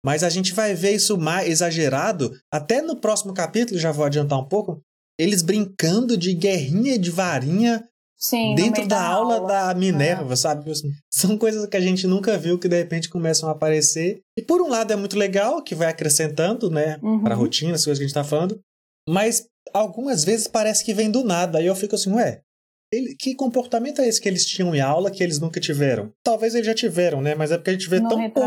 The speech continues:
Speaker 1: poucas
Speaker 2: é.
Speaker 1: aulas em comparação ao que a gente tá vendo agora que me causa essa estranheza, assim.
Speaker 2: Mas eu acho também que esse exagero é muito porque eles estavam brigados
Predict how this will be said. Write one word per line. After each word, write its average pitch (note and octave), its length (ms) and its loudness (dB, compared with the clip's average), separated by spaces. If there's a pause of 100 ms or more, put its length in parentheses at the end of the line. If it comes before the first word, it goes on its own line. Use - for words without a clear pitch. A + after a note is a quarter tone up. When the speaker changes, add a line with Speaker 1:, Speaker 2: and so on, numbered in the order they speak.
Speaker 1:
poucas G3 420 0
Speaker 2:
é. G3 140 -2
Speaker 1:
aulas E3+ 320 0
em D#3+ 60 -6
comparação C#3+ 440 0
ao C#3 60 -2
que D3 60 0
a C#3 40 2
gente C#3+ 100 -2
tá C#3 120 2
vendo C3+ 180 0
agora D3+ 360 2
que E3 180 -14 (240)
me D#3+ 100 -4
causa D#3 240 -2
essa D3+ 140 -8
estranheza, B2+ 440 -4
assim. B2 240 -10
Speaker 2:
Mas D4 200 0
eu D#4 80 2
acho D4+ 240 -2
também C#4 300 2
que D4 80 -2
esse C#4 180 -2
exagero A3+ 600 0
é B3 100 0
muito C4 840 2
porque A#3 260 -6
eles G#3 200 0
estavam G#3 380 -2
brigados G3 960 -4